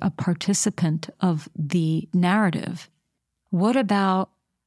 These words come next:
how hungry we can be for that romance? How much we've been fed the lie that's how it should be and should feel.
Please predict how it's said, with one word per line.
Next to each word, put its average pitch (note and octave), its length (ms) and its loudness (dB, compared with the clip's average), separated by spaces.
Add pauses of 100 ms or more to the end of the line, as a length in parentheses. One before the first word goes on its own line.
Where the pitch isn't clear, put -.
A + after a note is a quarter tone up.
(240)
how F#3 480 0
hungry A3+ 1080 0
we F3 320 0
can E3+ 320 0
be D#3+ 420 -2
for F3+ 400 0
that F3+ 320 0
romance? E3+ 800 -2 (800)
How G3+ 200 2
much A3 320 0
we've F#3+ 200 2
been F3+ 280 2
fed F#3 580 0
the F3+ 140 2
lie F3+ 460 2
that's F3+ 300 -2
how E3+ 260 2
it E3+ 140 -2
should - 760 -2
be - 380 -2
and F#3 240 2
should - 380 0
feel. - 640 -6